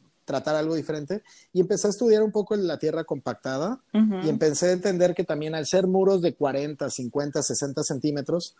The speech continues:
Speaker 2: Ujú.
Speaker 1: son muros muy frescos, ¿no? Y es una arquitectura que se usaba desde hace años
Speaker 2: Sí.
Speaker 1: para mantener, este, frescas las casas, esta tierra, ¿no?
Speaker 2: Ajá.
Speaker 1: Y, este, tuvimos la idea primero de hacerlo con estos, con esta paja, con estas pacas de paja
Speaker 2: Ujú.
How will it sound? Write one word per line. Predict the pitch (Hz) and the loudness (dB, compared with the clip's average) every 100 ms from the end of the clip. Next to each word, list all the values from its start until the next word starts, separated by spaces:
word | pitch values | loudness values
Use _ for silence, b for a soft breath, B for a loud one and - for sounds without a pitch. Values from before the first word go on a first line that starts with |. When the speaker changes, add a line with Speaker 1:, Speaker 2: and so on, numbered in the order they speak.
| B | B
Speaker 2:
Ujú. | 202 196 | -4 -2
Speaker 1:
son | 175 160 | 2 2
muros | 156 156 135 | 4 2 2
muy | 156 147 | 4 4
frescos, | - 190 170 - 120 | 4 2 2 -4 -4
¿no? | 147 | -2
Y | 160 | -2
es | 143 | -2
una | 160 | -4
arquitectura | 139 - 120 113 143 151 | -6 -8 -8 0 0 2
que | 135 | -2
se | 117 | -4
usaba | 117 127 127 131 | -4 -4 -4 -2
desde | 117 117 | -2 -2
hace | 117 131 | -2 -2
años | 135 139 175 | -2 -2 -2
Speaker 2:
Sí. | - 151 - - _ | -2 -4 -6 -10 _
Speaker 1:
para | 139 131 | 2 2
mantener, | 131 135 127 131 127 131 | 2 0 0 -2 -2 -2
este, | 131 - 120 | -2 -2 0
frescas | 135 127 - 117 | 0 0 -2 -6
las | 113 - | -6 -6
casas, | 156 139 214 131 | -4 -2 -4 -6
esta | 110 120 | -8 -6
tierra, | 156 156 117 | -2 -2 -2
¿no? | 107 160 | -6 -4
Speaker 2:
Ajá. | 196 190 170 175 - - | -4 -4 -8 -10 -18 -2
Speaker 1:
Y, | 160 165 | 4 6
este, | 165 156 - 156 151 147 147 151 | 6 2 0 4 6 6 4 2
tuvimos | 175 165 175 180 | 2 4 4 2
la | 165 | 2
idea | 151 160 | 2 0
primero | 165 156 156 | -4 -6 -4
de | 156 | -4
hacerlo | - 151 151 156 | -4 -4 -2 -4
con | 143 127 | -6 -8
estos, | 127 - 147 139 120 - - - b b b b b _ | -8 -6 -2 0 -2 -4 -12 -18 b b b b b _
con | 131 135 | 2 2
esta | 139 139 160 - | 2 2 2 2
paja, | 156 147 208 | 0 0 -2
con | 151 131 | -4 -6
estas | 135 156 | -4 -4
pacas | - 147 - 156 | -2 -4 0 0
de | 127 | 0
paja | - 135 - 294 | -2 -4 0 0
Speaker 2:
Ujú. | 214 226 202 214 | 4 4 4 -2